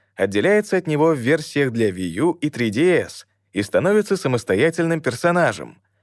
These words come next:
В команде тренера он воплощает покемона в его последней форме, мощной и довольно тяжелой. К счастью, большая дальность атак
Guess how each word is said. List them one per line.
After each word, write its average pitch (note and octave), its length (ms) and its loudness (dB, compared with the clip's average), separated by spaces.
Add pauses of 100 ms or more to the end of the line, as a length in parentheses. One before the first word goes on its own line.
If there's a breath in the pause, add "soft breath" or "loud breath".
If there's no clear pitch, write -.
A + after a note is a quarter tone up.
(380)
В - 100 -20
команде F3 440 4
тренера G3 480 2
он F#3 160 0
воплощает C3 640 2
покемона E3+ 600 -2 (280 loud breath)
в - 40 -12
его D3+ 200 4
последней B2+ 540 0
форме, A2 540 0 (400)
мощной G3 520 0
и F3+ 140 -4
довольно A#2 420 2
тяжелой. A2+ 640 -2 (400)
К - 60 -18
счастью, F#3 640 0 (360 soft breath)
большая G#3+ 440 4
дальность E3 480 2
атак E3 380 0